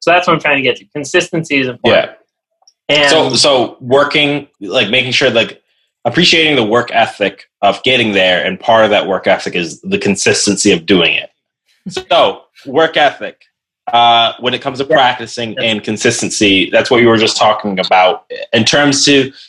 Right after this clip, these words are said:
Speaker 2: th-, we haven't even gotten to the book, your practice book yet. We're ju-, we're
Speaker 1: Yes,
Speaker 2: just at,
Speaker 1: we're getting
Speaker 2: like,
Speaker 1: there.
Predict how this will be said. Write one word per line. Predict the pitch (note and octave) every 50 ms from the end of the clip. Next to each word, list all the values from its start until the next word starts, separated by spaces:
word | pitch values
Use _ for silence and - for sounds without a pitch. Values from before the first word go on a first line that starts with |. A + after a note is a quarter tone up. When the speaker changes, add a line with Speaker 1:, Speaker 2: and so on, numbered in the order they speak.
| _ -
Speaker 2:
th-, | C3+ D3+ E3+ - E3
we | E3+ E3+ E3
haven't | D#3+ F3+ F3+ F3+ F3+ F3+
even | F3+ E3 D3
gotten | - D3+ C#3 C#3+ C#3+ D3
to | D3
the | C3 C3+
book, | B2+ - C#3+ C3+ - - -
your | A2+ G#2+
practice | - - A#2+ G#2+ - - A#2 -
book | - - A2 G2+ - -
yet. | F#2+ E2 -
We're | F#2+ G#2+ G2
ju-, | G2+ G#2
we're | D3+
Speaker 1:
Yes, | D#3 D#3 C#3+
Speaker 2:
just | A#2+ - - - -
at, | - G3 F#3
Speaker 1:
we're | F3 E3
getting | F3 F#3 F3 F3 -
Speaker 2:
like, | A2+ - - A#2+
Speaker 1:
there. | B2 C#3+